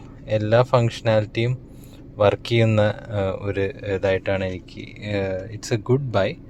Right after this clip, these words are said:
ഫോർ തൗസൻഡ് റുപ്പീസ്, ആ, കുറച്ച് എക്സ്പെൻസീവ് ആണെങ്കിലും നമ്മുടെ ആ ഒരു ലുക്ക് ആകെ മാറി. And it is,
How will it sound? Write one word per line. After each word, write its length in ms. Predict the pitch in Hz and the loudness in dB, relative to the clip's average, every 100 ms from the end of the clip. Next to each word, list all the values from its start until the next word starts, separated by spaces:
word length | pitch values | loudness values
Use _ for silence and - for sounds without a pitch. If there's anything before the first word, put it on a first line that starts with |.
| - - - - - - | -20 -20 -20 -20 -20 -14
ഫോർ 260 | - 113 120 147 | 2 4 6 8
തൗസൻഡ് 360 | 143 147 190 | 8 8 2
റുപ്പീസ്, 440 | 175 - 175 180 - - - - - - - 123 | 0 0 0 0 -2 -6 -6 -6 -8 -10 -4 0
ആ, 100 | 117 | 2
കുറച്ച് 560 | 127 123 - - - | 4 2 0 -6 2
എക്സ്പെൻസീവ് 720 | 160 143 - 127 123 - 135 | 4 4 0 -2 -2 0 0
ആണെങ്കിലും 600 | 151 131 120 117 131 - - - - - - | 2 2 2 0 -4 -6 -16 -20 -20 -20 -4
നമ്മുടെ 500 | 113 110 117 131 139 - | 0 4 6 6 4 2
ആ 300 | 117 123 131 | 2 4 4
ഒരു 180 | 131 | 4
ലുക്ക് 440 | 127 113 110 - 147 | 2 0 -2 2 6
ആകെ 260 | 123 117 | 6 6
മാറി. 480 | 120 107 92 95 127 - - - - - - - | 4 4 2 -2 -6 -12 -20 -20 -20 -20 -20 -18
And 460 | - 104 101 104 104 - - | -4 -2 0 0 -4 -8 -12
it 220 | 104 113 | -8 -4
is, 80 | 110 | -4